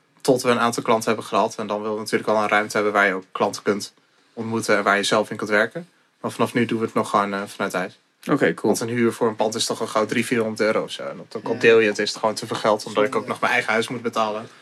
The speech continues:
Speaker 2: Ja.
Speaker 1: En voer voor mijn kat moet kopen en dat soort zooi. Dus dan, eh, dat is gewoon niet te doen.
Speaker 2: Voor de kat.
Speaker 1: Ja.
Speaker 2: <laughs>
Speaker 1: Ja.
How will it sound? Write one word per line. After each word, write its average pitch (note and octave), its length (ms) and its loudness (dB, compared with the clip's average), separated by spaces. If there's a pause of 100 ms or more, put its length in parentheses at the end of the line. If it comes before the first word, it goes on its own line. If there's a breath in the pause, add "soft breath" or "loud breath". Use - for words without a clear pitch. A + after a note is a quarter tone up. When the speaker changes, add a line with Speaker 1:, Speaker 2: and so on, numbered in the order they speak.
(100)
Speaker 2:
Ja. A2+ 140 8
Speaker 1:
En G2+ 60 6
voer C3 180 0
voor C3 140 -4
mijn A#2+ 120 -4
kat A#2 180 2
moet A#2 140 -4
kopen G2+ 300 -4
en - 60 -14
dat A2+ 80 -6
soort - 160 -2
zooi. G2 240 -2
Dus - 160 -8
dan, B2 100 -10
eh, A#2+ 60 -6 (800 soft breath)
dat - 120 -2
is - 80 -12
gewoon A#2 160 -8
niet G#2+ 80 -8
te A#2 100 -8
doen. G#2+ 180 -10
Speaker 2:
Voor G#2 140 -4
de F#2+ 80 -6
kat. - 320 -8
Speaker 1:
Ja. A#2 180 -8
Speaker 2:
<laughs> D3 80 -6 (220)
Speaker 1:
Ja. D3+ 480 4